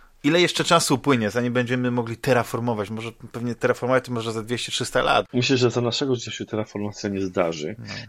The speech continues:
Speaker 2: Ja podejrzewam niestety, że naszego życia nawet się nie zdarzy jakaś sensowna misja załogowa na Marsa.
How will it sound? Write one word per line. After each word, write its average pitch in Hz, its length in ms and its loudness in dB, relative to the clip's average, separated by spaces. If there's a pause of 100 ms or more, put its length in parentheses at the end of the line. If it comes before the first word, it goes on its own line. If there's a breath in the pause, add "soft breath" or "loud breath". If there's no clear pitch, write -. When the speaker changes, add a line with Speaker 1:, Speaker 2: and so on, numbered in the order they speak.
Speaker 2:
Ja 104 100 4
podejrzewam 113 520 0
niestety, 110 500 -6
że 95 60 -4
naszego 98 320 -4
życia 104 160 -4
nawet 98 180 0
się 98 120 -4
nie 87 60 -2
zdarzy 95 220 0
jakaś 92 160 -6
sensowna 90 440 -2
misja 90 440 -2
załogowa 82 460 -2
na 71 220 -6
Marsa. 67 260 -12